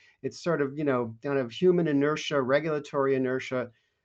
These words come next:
So, uh, before the pandemic in this country, as well as in Europe, and particularly in Germany,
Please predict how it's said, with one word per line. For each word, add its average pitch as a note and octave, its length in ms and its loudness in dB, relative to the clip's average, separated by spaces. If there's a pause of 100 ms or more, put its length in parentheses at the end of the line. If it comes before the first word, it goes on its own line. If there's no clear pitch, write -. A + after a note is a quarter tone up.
So, C#3 460 4
uh, E2+ 240 -10
before F3 420 2
the G3+ 100 2
pandemic D#3+ 640 -2
in C3 100 0
this E3+ 160 -2
country, E3 440 -4
as B2 160 -2
well D#3+ 240 4
as E3 120 0
in B2+ 160 0
Europe, A#2+ 360 -2
and A2+ 120 -4
particularly B2 420 -4
in A#2 100 -2
Germany, A#2+ 400 -4